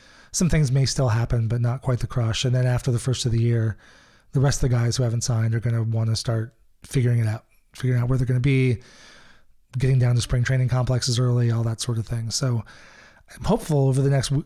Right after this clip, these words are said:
couple weeks, we're gonna see a lot more activity and, you know,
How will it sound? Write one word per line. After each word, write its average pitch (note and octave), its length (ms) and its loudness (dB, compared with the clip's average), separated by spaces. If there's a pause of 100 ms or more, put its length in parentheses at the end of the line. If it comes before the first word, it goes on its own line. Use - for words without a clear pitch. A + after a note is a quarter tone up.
couple B2+ 220 0
weeks, C3+ 260 0
we're B2 80 0
gonna A#2+ 140 2
see B2+ 160 0
a A#2+ 80 2
lot A#2 160 0
more A#2+ 160 0
activity A#2 500 0
and, A2+ 240 0
you A#2 120 0
know, A#2 140 -2